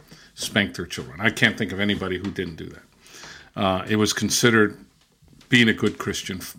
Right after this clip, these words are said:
parent. Um, the Pitahas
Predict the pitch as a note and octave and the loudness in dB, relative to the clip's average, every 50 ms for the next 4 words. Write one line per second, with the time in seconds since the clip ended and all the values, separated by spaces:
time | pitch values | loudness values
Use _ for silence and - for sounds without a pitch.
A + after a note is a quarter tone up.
0 | - _ - - F2 E2 D#2+ - D#2 - - _ _ _ _ - - - - - | -16 _ -6 -6 -6 -6 -8 -12 -18 -20 -20 _ _ _ _ -20 -20 -20 -20 -20
1 | - - - - _ _ - A2+ G#2 G2+ G2+ G2+ G2+ - - A#2+ - - - F3 | -20 -20 -20 -20 _ _ 2 2 4 4 2 0 -2 -4 -4 -6 -4 -2 2 4
2 | G3+ G3 D#3+ C#3 D3+ C#3+ C3 A#2+ A2 - - - - - | 4 6 6 6 4 4 4 4 4 2 -2 -2 -4 -6